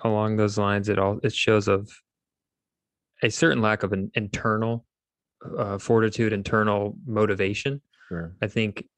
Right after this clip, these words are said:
Speaker 1: and it speaks to the fact that you, you maybe le-, allow the external noise, the media, who oftentimes paints the narrative of the underdog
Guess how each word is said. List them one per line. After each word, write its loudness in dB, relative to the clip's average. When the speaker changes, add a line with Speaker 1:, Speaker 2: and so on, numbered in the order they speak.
Speaker 1:
and -2
it -8
speaks -4
to -6
the -2
fact 0
that -2
you, -2
you 0
maybe 2
le-, 0
allow 2
the -4
external -4
noise, 2
the 0
media, 0
who 2
oftentimes -2
paints -6
the 0
narrative 2
of -4
the -4
underdog -4